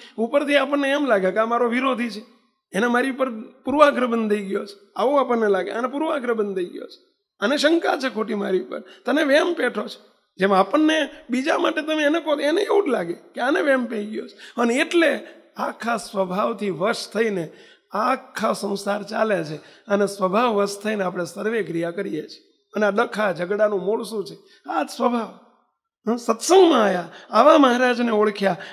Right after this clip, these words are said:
આવી પ્રાપ્તિ થઈ, અને છતાંય આપણે આપણા સ્વભાવ નથી છોડી શકતા. છોડી નથી શકતા એનું કારણ પહેલું ઓળખી નથી શકતા. એની આપણને જીવ સત્તાએ હાથ નથી પડતી કે આ મારો સ્વભાવ છે.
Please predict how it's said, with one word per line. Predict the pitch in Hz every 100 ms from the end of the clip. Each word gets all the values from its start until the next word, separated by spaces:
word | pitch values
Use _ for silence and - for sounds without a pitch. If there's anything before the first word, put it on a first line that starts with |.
| -
આવી | 220 320
પ્રાપ્તિ | 320 - 214 - 254
થઈ, | 214 190 175 - -
અને | 208 202
છતાંય | 196 190 202 180 165 - -
આપણે | 180 185 202
આપણા | 185 185
સ્વભાવ | 175 - 170 160 180 208 202
નથી | 180 180
છોડી | 175 180
શકતા. | 175 175 - 180 165 - - -
છોડી | 208 277
નથી | 262 240 233
શકતા | 214 196 226
એનું | 202 202
કારણ | 190 185 190
પહેલું | 180 180 190
ઓળખી | 214 285 - 277
નથી | 208 180
શકતા. | 156 160 - - - - -
એની | - 381
આપણને | 339 - 339
જીવ | 240 339
સત્તાએ | 302 302 - 320
હાથ | 247 302
નથી | 311 233
પડતી | 240 233 220
કે | 214
આ |
મારો | 220 214 214
સ્વભાવ | 208 180 180 156
છે. | 147 - _